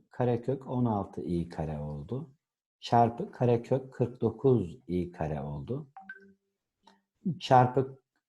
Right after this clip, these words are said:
eksi karekök altmış dört. I karenin karekökü i, on altı i karenin karekökü dört i, kırk dokuz i karenin karekökü yedi i,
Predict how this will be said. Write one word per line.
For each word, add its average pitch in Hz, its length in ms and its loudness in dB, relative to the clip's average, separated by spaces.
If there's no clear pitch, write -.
eksi 151 640 0
karekök 120 760 0
altmış 131 600 -4
dört. - 400 -6
I 143 100 0
karenin 143 340 4
karekökü 135 600 4
i, 117 460 4
on 123 120 2
altı 135 300 4
i 131 140 0
karenin 120 360 4
karekökü 104 760 2
dört 98 340 0
i, 131 340 0
kırk - 260 -2
dokuz 127 280 0
i 123 100 0
karenin 104 380 2
karekökü 95 600 -2
yedi 85 380 0
i, 135 380 0